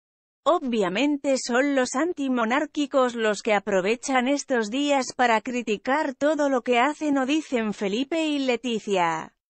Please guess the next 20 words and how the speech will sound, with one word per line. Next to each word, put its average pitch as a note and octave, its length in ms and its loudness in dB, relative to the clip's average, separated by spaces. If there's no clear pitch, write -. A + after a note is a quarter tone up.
Una A3+ 460 2
de A3+ 100 4
las G#3+ 240 0
críticas B3+ 680 -2
más B3 280 0
habituales C4+ 760 0
en A3 160 0
los F3+ 220 -2
últimos A3 540 -2
tiempos B3 580 0
es C4 240 0
todo C#4+ 280 2
lo C4 140 0
que G#3 160 -2
gira C#4 480 0
a A3+ 60 -2
sus G#3+ 180 -6
ya B3+ 180 4
famosas B3+ 680 0
videollamadas. A3 1500 0